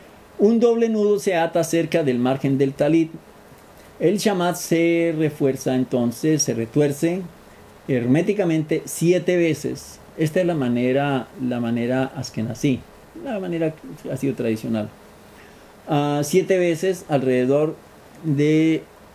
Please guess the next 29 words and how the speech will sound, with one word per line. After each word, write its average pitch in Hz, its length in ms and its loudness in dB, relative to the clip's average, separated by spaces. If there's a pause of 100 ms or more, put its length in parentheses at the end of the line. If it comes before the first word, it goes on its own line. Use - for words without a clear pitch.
(160)
los 131 500 0 (220)
siete 147 420 0
hilos 147 520 0 (600)
restantes. 131 840 0 (400)
Entonces, 131 320 -2
como 123 120 -4
dijimos, 139 380 0
son 143 280 -2 (580)
cuatro 156 460 2
que 143 100 -10
se 120 140 -6
voltean, 143 560 -2
ya 143 100 0
se 135 120 -10
convierten 127 380 -4
en 156 120 -2
ocho. 156 420 -2
Entonces, 139 440 -6
ese 139 300 -6
octavo 147 480 -2
se, 160 280 -6
se 139 240 -4
saca, 147 500 -4
que - 100 -10
es - 120 -16
el, 131 180 -6 (640)
el 147 120 -2
chamás, 143 500 -2
y 151 260 2